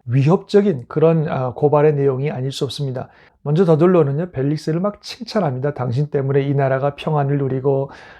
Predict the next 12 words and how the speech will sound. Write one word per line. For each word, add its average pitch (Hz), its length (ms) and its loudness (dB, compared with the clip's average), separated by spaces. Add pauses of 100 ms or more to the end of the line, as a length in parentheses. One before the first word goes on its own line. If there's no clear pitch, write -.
당신 143 340 -2
때문에 139 400 0
이 151 140 0
나라가 139 400 0
더 - 180 -8
좋아지고 147 720 0
하여튼 170 280 -4
당신 160 320 -2
때-, 165 280 -2
당신의 165 460 2
그 156 120 2
선정에 180 680 2